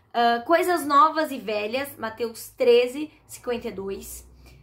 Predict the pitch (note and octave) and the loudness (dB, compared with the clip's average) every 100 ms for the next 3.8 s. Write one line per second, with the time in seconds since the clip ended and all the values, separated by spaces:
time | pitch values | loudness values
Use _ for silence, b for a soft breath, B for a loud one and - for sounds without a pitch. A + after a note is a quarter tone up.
0 | b b _ B3 B3 B3 A#3+ A#3 A3+ C4 | b b _ 0 2 4 2 2 0 -4
1 | C4+ E4 D#4+ E4 E4+ - D#4+ B3+ B3+ B3 | -4 -2 0 0 0 -2 -6 -4 -6 -4
2 | B3+ B3 B3+ B3 - A#3 B3+ C4+ C4+ A#3 | -2 -2 -4 -6 -2 2 2 2 -6 -6
3 | A3+ A3+ - G3+ F#3+ F#3+ A#3 B3+ | -6 -12 -6 -4 -4 -6 -14 -16